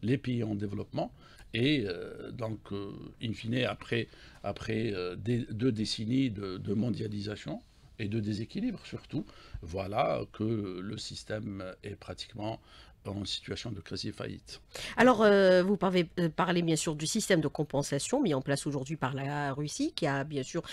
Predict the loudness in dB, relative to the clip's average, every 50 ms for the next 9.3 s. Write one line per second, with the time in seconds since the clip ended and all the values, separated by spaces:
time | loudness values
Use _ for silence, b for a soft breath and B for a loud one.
0 | B B B 4 4 6 6 6 4 6 4 4 4 4 0 2 2 0 0 -2
1 | -4 -2 -2 0 0 0 0 0 -2 -2 2 4 4 4 4 2 -2 -2 0 0
2 | 0 0 0 0 2 2 2 2 2 2 0 0 B B B B B B 2 2
3 | 4 4 2 6 6 6 8 8 6 4 4 4 4 4 6 6 6 8 8 6
4 | 6 6 6 6 6 8 6 6 6 6 8 8 8 8 6 6 4 2 4 6
5 | 6 6 8 6 6 6 4 2 2 0 0 0 -4 -6 -4 -4 -4 -6 -4 -4
6 | -4 -2 -2 -2 -2 -4 -4 -4 -4 -6 -6 -8 -8 -10 -10 -10 -10 -10 -12 -12
7 | -8 -6 -6 -6 -6 -6 -10 -12 -12 -12 -12 -10 -8 -8 -6 -4 -4 -4 -4 -6
8 | -6 -8 B B B B B B B B -4 -2 -2 -2 0 0 2 2 2 0
9 | 0 -2 -4 -6 -8